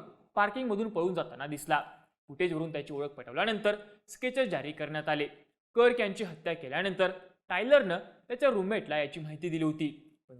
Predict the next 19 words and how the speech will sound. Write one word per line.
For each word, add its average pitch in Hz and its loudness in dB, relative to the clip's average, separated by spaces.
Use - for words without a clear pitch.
रूममेटनं 151 -4
पोलिसांना 147 -8
फोन 208 -2
करून 233 4
हे 285 2
सगळं 277 2
सांगितलं 233 0
आणि 262 -6
मग 277 0
टायलरला 196 4
अटक 151 0
करण्यात 160 -2
आली, 151 0
त्याला - -10
पकडण्यात 156 -2
आलं. 147 0
त्यावेळी 180 6
तो 262 6
घटनास्थळापासून 214 2